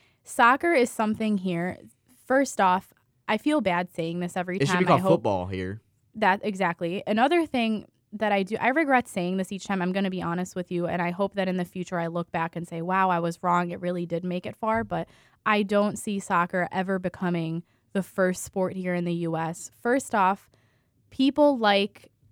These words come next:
Speaker 1: high-scoring games here.
Speaker 2: Mm-hmm.
Speaker 1: We're used to the N B A. We're used to, like, so people don't have the patience. There is even certain people in my family, certain, you know, my cousins or whatever, they can't watch soccer because they don't
Speaker 2: Heck,
Speaker 1: like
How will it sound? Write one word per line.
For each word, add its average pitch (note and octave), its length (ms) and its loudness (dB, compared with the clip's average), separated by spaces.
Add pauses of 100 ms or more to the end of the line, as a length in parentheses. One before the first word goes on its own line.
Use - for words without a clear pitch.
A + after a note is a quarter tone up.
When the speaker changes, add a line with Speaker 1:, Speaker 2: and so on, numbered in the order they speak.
(300)
Speaker 1:
high-scoring F#3 1040 -2
games F3+ 360 -8
here. - 360 -6
Speaker 2:
Mm-hmm. G3+ 120 -14
Speaker 1:
We're G3 120 -4
used F#3 440 -8
to F3 320 0
the F3 80 -4
N E3+ 160 -4
B F3 200 -6
A. D#3 340 -6
We're F3+ 160 -8
used E3 440 -10
to, E3+ 160 -4
like, E3 260 -6 (240)
so A#3 220 2
people C4+ 380 0
don't C4 200 4
have A3+ 240 0
the G#3 80 -4
patience. F#3 920 -6 (320)
There C4+ 220 2
is C#4+ 200 -2
even D4 240 0
certain C#4 320 0
people C4+ 340 0
in B3+ 120 2
my G#3+ 160 0
family, A#3 460 -2
certain, G3 580 -4
you A3+ 160 -4
know, F3+ 120 -2
my F3 140 -4
cousins A3 340 -2
or G3 60 -2
whatever, G3 260 -2
they G3 140 -2
can't C4 260 -2
watch B3+ 200 0
soccer B3 280 0
because G3+ 220 -8
they G3 100 -4
don't G#3 140 0
Speaker 2:
Heck, D3 120 0
Speaker 1:
like G3+ 300 -4